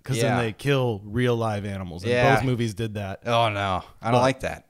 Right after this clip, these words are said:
Speaker 1: But Ferox cuts away a little faster.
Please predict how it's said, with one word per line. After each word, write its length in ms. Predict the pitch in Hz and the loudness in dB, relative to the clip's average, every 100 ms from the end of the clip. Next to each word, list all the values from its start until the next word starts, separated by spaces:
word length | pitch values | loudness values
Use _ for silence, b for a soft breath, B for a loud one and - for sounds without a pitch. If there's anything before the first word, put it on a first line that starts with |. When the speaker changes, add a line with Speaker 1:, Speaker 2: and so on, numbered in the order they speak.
| _ | _
Speaker 1:
But 140 | 110 107 | -12 0
Ferox 480 | 156 165 127 - | 6 6 6 2
cuts 240 | - 139 123 | -6 -4 -4
away 240 | 117 113 | -2 -2
a 80 | 110 | -2
little 220 | 110 104 | -4 -6
faster. 640 | - 110 98 95 - 82 | -8 -6 -6 -6 -10 -12